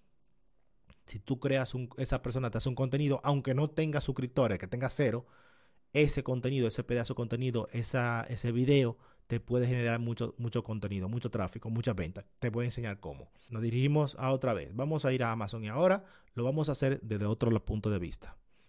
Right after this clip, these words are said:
Vamos a hacerlo desde otro, otra perspectiva. Aquí tengo un producto cualquiera, busqué un producto cualquiera y este es un mini karaoke machine. Una máquina de, de karaoke, aquello a lo que le gustan cantar.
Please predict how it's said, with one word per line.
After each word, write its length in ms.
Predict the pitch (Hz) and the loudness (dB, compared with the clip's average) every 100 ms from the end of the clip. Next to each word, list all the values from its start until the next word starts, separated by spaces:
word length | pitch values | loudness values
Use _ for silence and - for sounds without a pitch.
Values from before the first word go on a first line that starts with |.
| - | -4
Vamos 160 | 135 | -2
a 20 | 139 | 0
hacerlo 240 | 143 139 | 2 2
desde 240 | 123 117 | 2 2
otro, 440 | 117 123 143 135 - - | 0 0 0 -2 -8 -8
otra 280 | 135 139 135 | -2 -2 -2
perspectiva. 720 | 123 - 101 - 107 - - _ _ - _ - - _ _ - - - - | -4 -4 -8 -8 -8 -8 -16 _ _ -20 _ -20 -20 _ _ -20 -20 -20 -10
Aquí 260 | - 127 196 | -6 0 4
tengo 440 | 180 143 117 127 - - | 6 6 4 0 -6 -6
un 180 | - 165 | 2 8
producto 580 | 165 156 117 98 - 139 - _ - - - | 10 10 6 2 -6 -8 -10 _ -20 -20 -4
cualquiera, 640 | 139 131 117 101 87 135 - 107 | 2 4 2 0 -2 -6 -10 -8
busqué 320 | 101 98 123 | -6 -2 -2
un 80 | 120 | 2
producto 280 | 120 117 | 2 2
cualquiera 420 | 120 117 120 113 110 | 0 0 0 0 0
y 60 | |
este 240 | 110 123 117 | 0 0 0
es 180 | - - - - - | -2 -8 -18 -10 -2
un 140 | 131 | 2
mini 220 | 151 156 | 4 4
karaoke 640 | 143 131 127 127 - 139 - | 4 4 4 4 2 0 -2
machine. 560 | 127 113 - 123 104 90 - - - _ | -4 -4 -2 0 -2 -4 -12 -20 -20 _
Una 320 | - 151 156 139 | -2 2 4 4
máquina 440 | 135 123 160 151 | 2 2 2 4
de, 120 | 139 | 2
de 260 | - 127 120 | -2 -2 -2
karaoke, 580 | 110 123 165 190 202 - _ _ _ _ _ _ _ _ - | 0 2 2 2 0 -2 _ _ _ _ _ _ _ _ -8
aquello 340 | 98 95 117 | -4 0 2
a 40 | 113 | 2
lo 60 | |
que 80 | 107 | 0
le 60 | 104 | -2
gustan 600 | 117 - 113 113 107 101 | -2 -2 -2 -2 -4 -6
cantar. 580 | - 110 131 190 208 | -4 0 2 2 2